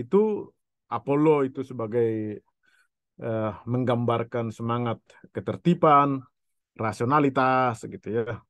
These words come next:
keteraturan, sementara Dionysos itu menggambarkan kekacauan, irasionalitas ya. Eh,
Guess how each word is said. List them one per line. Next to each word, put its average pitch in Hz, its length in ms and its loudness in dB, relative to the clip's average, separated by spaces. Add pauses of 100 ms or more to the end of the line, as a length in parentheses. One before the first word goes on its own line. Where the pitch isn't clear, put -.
keteraturan, 123 920 2
sementara 104 480 -6
Dionysos 113 560 -2
itu 117 160 -4
menggambarkan 107 640 -4
kekacauan, 131 800 2 (480)
irasionalitas 117 1200 -2
ya. 107 240 -6 (880)
Eh, 95 520 0